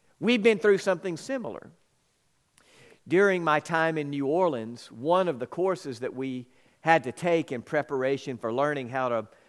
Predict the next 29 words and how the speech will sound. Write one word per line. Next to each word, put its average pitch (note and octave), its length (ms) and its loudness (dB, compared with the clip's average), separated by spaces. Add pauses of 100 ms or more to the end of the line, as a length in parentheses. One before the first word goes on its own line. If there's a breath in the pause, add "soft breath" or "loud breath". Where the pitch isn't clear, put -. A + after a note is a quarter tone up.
(120 soft breath)
to C3 100 -2
write C3 420 2
big D3 220 -4
papers C3 680 -4 (1040 soft breath)
put A3 180 6
us G3+ 180 6
in F#3 140 0
some C#3+ 240 -6
small A3 460 0
groups. G#2+ 600 -10 (280 loud breath)
And D#3 240 0
in D#3 220 -2
the C3+ 80 -6
small G#3+ 460 -2
groups, D#3 600 -2
we D3+ 220 -2
were C3 120 -2
to - 160 -10
introduce D#3 480 -2
ourselves. D3+ 680 2
We D3+ 140 -2
were C3+ 200 -2 (220 loud breath)
coming F#3+ 280 0
from D3 220 -4
all D#3+ 260 6
over C#3+ 200 2
the B2+ 60 -4
country, E3 580 -4
and A2 200 -6